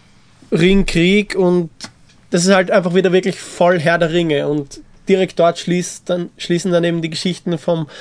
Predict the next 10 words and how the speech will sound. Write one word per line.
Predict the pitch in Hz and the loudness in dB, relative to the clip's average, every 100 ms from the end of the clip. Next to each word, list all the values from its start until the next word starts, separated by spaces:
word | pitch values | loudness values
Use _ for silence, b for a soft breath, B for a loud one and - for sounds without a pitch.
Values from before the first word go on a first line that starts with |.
| B | B
Hobbit | 156 156 165 | -2 0 0
und | 170 160 | -2 -4
vom | 170 156 | -4 -2
Herrn | 156 | -2
der | 147 | 0
Ringe | 160 160 143 | -2 -2 -4
an. | 156 196 - B B B B B | -4 -6 -12 B B B B B
Ähm, | 170 156 156 160 - _ _ _ _ _ _ _ _ - - - _ _ _ _ _ _ _ - | 2 2 2 -2 -6 _ _ _ _ _ _ _ _ -20 -20 -20 _ _ _ _ _ _ _ -6
das | 165 | 0
heißt, | 180 170 | 0 -2